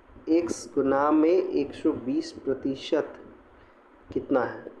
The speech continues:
अगर ऐसा है, तो ये कितना है? ठीक है, हमें यही निकालना है। तो कुछ नहीं, हम ये निकाल लेते हैं बड़ा ही सिंपल से। तो किसी संख्या का, तो मान लेते हैं संख्या जो है, वो संख्या है X, उसका बीस प्रतिशत।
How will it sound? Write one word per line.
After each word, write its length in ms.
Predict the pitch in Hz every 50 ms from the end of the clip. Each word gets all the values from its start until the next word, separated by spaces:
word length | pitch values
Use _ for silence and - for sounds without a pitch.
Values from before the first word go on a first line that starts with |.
| - -
अगर 240 | 135 123 139 143 151
ऐसा 500 | 151 - - 135 131 131 - 143 139 131
है, 460 | 127 - 127 127 123 131 147 180 233 220 - - - - - - - - - - - - - - - - -
तो 360 | 131 135 165 208 226 - - - - - - -
ये 140 | 131 135 143
कितना 360 | 143 - 135 - - - 127
है? 260 | 123 127 117 113 -
ठीक 160 | - - - -
है, 300 | 226 - - - - - - -
हमें 180 | - 156 170 165
यही 220 | 156 151 151 175
निकालना 440 | 185 170 - - 127 127 131 127 123
है। 100 | 117 117
तो 120 | - 160
कुछ 240 | - - 185 - -
नहीं, 160 | 196 196 190
हम 60 | 180
ये 100 | 170 165
निकाल 300 | 160 160 160 165 170 180
लेते 240 | 185 185 175 180 180
हैं 200 | 175 175 185 165
बड़ा 140 | 147 143 147
ही 120 | 151 160
सिंपल 340 | 160 - 156 151 - 170 165
से। 120 | 165 180 190 - - - - - - - - - - - - - - -
तो 300 | 135 127 127 131 135 131 131 - - - - - -
किसी 180 | 175 170 180 370
संख्या 340 | 220 190 185 180 208 202
का, 200 | 202 233 220 247
तो 200 | 233 240 - 165
मान 200 | 156 156 160 165
लेते 280 | 170 175 175 175 175 180
हैं 80 | 180 170
संख्या 360 | 175 160 151 151 151 175 170
जो 180 | 165 170 175
है, 160 | 170 175 190 190
वो 100 | 170 160
संख्या 400 | 165 - 147 143 143 143 160 156
है 140 | 156 156
X, 440 | - - 151 180 - - - - - - - - - - - - - - - - - - -
उसका 240 | - - - - 180
बीस 280 | 170 - 156 165 160 -
प्रतिशत। 720 | - 143 131 - - 123 123 - 127 120 - - -